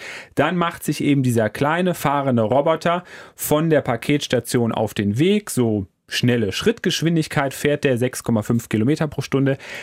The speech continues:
Er fährt dann alleine über Bürgersteige, über Straßen, über Zebrastreifen, über Kreuzungen und er schickt dann kurz vor der Ankunft dem Kunden eine, äh, Nachricht aufs Handy mit der Nachricht,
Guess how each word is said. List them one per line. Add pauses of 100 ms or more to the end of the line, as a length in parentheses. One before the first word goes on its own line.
(120)
Er
fährt
dann
alleine
über
Bürgersteige,
über
Straßen,
über
Zebrastreifen,
über
Kreuzungen (360)
und
er
schickt
dann
kurz
vor
der
Ankunft
dem
Kunden
eine,
äh,
Nachricht
aufs
Handy
mit
der
Nachricht,